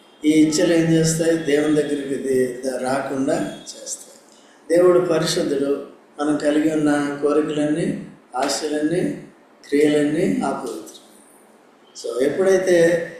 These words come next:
క్రీస్తు మరణ పునరుద్ధానాలు బయలుపరచబడ్డాయో, "నేను పాపిని, నా పాపముల కొరకు క్రీస్తు మృతి చెందినాడని, సమాధి చేయబడి తిరిగి లేచినాడని" నమ్మటం ద్వారా మన పాపాలు, క్రీస్తుని నమ్మి అంగీకరించి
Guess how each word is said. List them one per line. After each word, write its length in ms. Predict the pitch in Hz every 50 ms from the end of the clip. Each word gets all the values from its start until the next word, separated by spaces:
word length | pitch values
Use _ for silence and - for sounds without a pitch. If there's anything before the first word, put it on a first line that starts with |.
| - - - _ -
క్రీస్తు 580 | - 147 160 175 185 180 165 - - 131 - - -
మరణ 400 | 123 131 139 151 156 160 156 156
పునరుద్ధానాలు 720 | 147 143 151 147 139 135 135 139 135 131 131 131 127 123 123
బయలుపరచబడ్డాయో, 1120 | 117 113 110 120 127 127 120 120 127 123 120 - 131 127 127 127 139 143 143 139 123 - - - - - - - _ _ _ _ _ _ - 127
"నేను 320 | 131 147 165 175 - 160 160
పాపిని, 720 | 135 131 127 127 131 - - 151 - - - - - - - - - - - _ - 120
నా 280 | 127 135 139 139 135 151
పాపముల 560 | 151 156 160 165 175 175 170 165 160 156 160
కొరకు 240 | 170 147 151 139 -
క్రీస్తు 360 | - 135 139 139 - - 139
మృతి 160 | 127 120 117
చెందినాడని, 880 | 120 143 139 139 - 143 135 135 139 139 135 135 135 139 143 - - -
సమాధి 640 | - - 123 123 139 147 151 156 160 160 160 160
చేయబడి 300 | 151 139 143 135 143 139
తిరిగి 240 | - 131 131 127 127
లేచినాడని" 640 | 127 123 127 127 - - - 135 139 131 127 127 120
నమ్మటం 380 | 117 110 113 120 120 117 117 117
ద్వారా 360 | 131 135 143 147 170 180 - - - - - - - _ _ _ _ - - - - _ - _ - _ _ _ _ - 147
మన 80 | 143
పాపాలు, 600 | 135 - 156 156 160 160 165 165 143 131 131 127
క్రీస్తుని 640 | - 160 170 180 175 175 - - 156 143 123 113 117 120
నమ్మి 360 | 127 135 143 156 170 180 - -
అంగీకరించి 1080 | 147 139 143 151 160 165 160 165 165 156 156 151 - - 165 160 160 160 - -